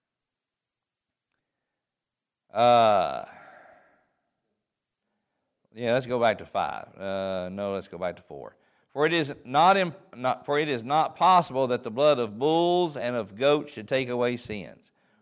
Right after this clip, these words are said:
Wherefore, when he cometh into the world, he see, he saith, 'Sacrifice and offering thou wouldest not, but a body hast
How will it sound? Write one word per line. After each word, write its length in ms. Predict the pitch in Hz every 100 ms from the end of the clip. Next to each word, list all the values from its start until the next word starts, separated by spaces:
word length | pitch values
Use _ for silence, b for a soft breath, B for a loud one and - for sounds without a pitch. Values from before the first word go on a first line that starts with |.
| _
Wherefore, 840 | 98 143 185 208 202 131 120 131
when 180 | 127 113
he 160 | 131 120
cometh 520 | - 165 165 165 -
into 320 | 139 143 165
the 100 | 165
world, 420 | 139 120 113 117
he 140 | 117 123
see, 380 | - 156 117 -
he 200 | 131 127
saith, 560 | - 143 107 98 110 _ _ _ _ _
'Sacrifice 720 | - 147 156 165 156 156 156
and 100 | 156
offering 680 | 143 131 - 127 131 123 98
thou 260 | 123 131
wouldest 420 | 131 123 139 131
not, 400 | 123 110 104 98
but 140 | 107 107
a 80 | 104
body 580 | 101 127 135 123 113
hast 420 | 110 113 113 -